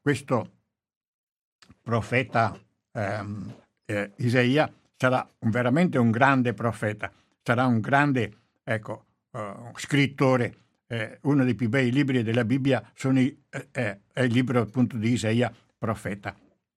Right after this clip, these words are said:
E continuiamo con la lettura del Vangelo. Ehm, in l'ordine cronologico in realtà, il Vangelo viene dopo, chiaramente, della,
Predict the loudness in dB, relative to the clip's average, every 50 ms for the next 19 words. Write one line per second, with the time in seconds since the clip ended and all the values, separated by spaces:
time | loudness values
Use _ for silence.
0 | _ _ _ _ _ _ _ _ _ _ _ _ _ -6 -6 -2 -2 -2 -2 0
1 | 0 0 2 2 2 2 2 2 2 0 -2 -6 -14 _ _ -2 0 0 2 2
2 | 0 -2 0 0 0 0 0 -2 -4 -4 -6 _ -2 0 2 2 2 2 0 0
3 | -4 -10 _ _ _ _ -8 -6 0 2 2 2 2 -2 -8 _ -2 2 2 2
4 | 2 4 4 4 4 4 4 2 0 0 -2 _ _ _ _ _ _ _ _ _
5 | _ _ -4 -2 -2 -4 -6 -8 -10 -12 -14 -16 -20 _ _ _ _ _ _ -20
6 | -20 _ _ 2 4 4 4 4 4 2 2 0 0 -2 -2 -2 0 0 2 4
7 | 2 2 2 0 -4 -2 0 2 2 2 4 4 2 0 0 0 0 0 2 2
8 | 2 0 -2 -4 _ _ _ _ _ _ _ _ _ -2 -2 0 2 4 4 4
9 | 4 4 2 2 2 0 2 2 2 4 4 4 4 4 2 -4 -6 -4 -2 0
10 | 2 4 4 4 6 4 2 2 0 -4 -6 -8 -14 _ _ _ -4 -2 0 0
11 | 0 -2